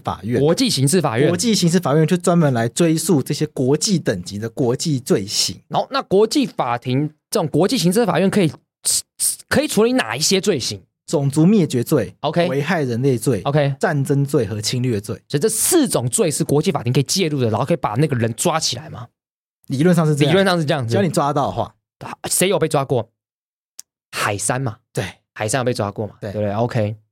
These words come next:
Speaker 1: 还有这，还有像是，
Speaker 2: 嗯。
Speaker 1: 像前南-，像前南斯拉夫，他在解体之后，他发生过一系列的那种
Speaker 2: 嗯。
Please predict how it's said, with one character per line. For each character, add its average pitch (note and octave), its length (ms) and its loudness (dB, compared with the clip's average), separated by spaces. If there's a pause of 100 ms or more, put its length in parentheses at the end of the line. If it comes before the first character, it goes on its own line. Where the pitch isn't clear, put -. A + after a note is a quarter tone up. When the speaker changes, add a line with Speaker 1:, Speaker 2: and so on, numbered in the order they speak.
(160)
Speaker 1:
还 E3+ 100 0
有 E3 120 4
这， - 180 -6
还 F#3+ 140 -2
有 F3 140 4
像 F#3 200 2
是， E3+ 400 2 (300)
Speaker 2:
嗯。 A2+ 180 -12 (600)
Speaker 1:
像 G3+ 220 4
前 F#3+ 240 2
南-， E3+ 280 2
像 A#3 180 2
前 G3 180 2
南 F3+ 120 4
斯 F#3+ 60 4
拉 F3+ 180 4
夫， F3 220 2
他 F3+ 100 4
在 F3+ 120 4
解 D#3 240 2
体 C#3 120 -2
之 C#3+ 140 -2
后， C#3 60 0
他 D3 120 0
发 B2+ 200 -2
生 C3+ 160 -2
过 C3+ 100 -2
一 A2+ 80 -2
系 C3 180 -2
列 B2 160 2
的 G2+ 100 0
那 F#2+ 60 -2
种 G#2 200 -4
Speaker 2:
嗯。 A2 260 -4